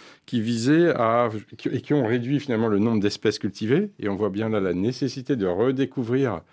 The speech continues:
toutes les espèces, euh, de la biodiversité cultivée, euh, africaine en particulier. Et tout ça, euh, on l'a vu dans les exemples là,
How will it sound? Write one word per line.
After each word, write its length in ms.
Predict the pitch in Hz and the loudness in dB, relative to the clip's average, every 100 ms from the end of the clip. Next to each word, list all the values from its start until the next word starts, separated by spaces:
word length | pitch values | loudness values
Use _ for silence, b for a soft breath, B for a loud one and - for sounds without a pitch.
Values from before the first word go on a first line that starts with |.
| b b b | b b b
toutes 220 | 202 190 | -6 0
les 160 | 165 135 | 2 2
espèces, 480 | - - 135 135 123 | -2 0 0 2 2
euh, 580 | 107 101 98 95 98 95 | 2 4 2 0 -2 -2
de 160 | 98 | -2
la 160 | 101 98 | 0 0
biodiversité 720 | 95 104 98 101 - 104 120 | -2 -6 -4 -4 -6 -4 -4
cultivée, 480 | 104 104 - 101 110 | -2 -6 -8 -4 0
euh, 500 | 120 113 95 90 90 92 92 92 92 | 2 2 2 0 -2 -4 -10 -10 -10
africaine 460 | - - 101 113 101 | -8 -8 -2 0 0
en 80 | |
particulier. 600 | 87 - 98 - 120 196 226 B B B B B B | -4 -8 -8 -4 0 0 -2 B B B B B B
Et 380 | 147 151 165 - _ - | 4 6 6 2 _ -6
tout 120 | 202 | -4
ça, 460 | - 180 180 208 - | 0 2 4 2 2
euh, 240 | 123 123 120 | 2 4 4
on 100 | 127 | 4
l'a 80 | 131 | 2
vu 120 | 147 | 2
dans 100 | 151 | 2
les 180 | 135 120 | 2 2
exemples 420 | 123 120 131 127 | 2 0 0 2
là, 460 | 113 117 147 175 | 2 4 2 0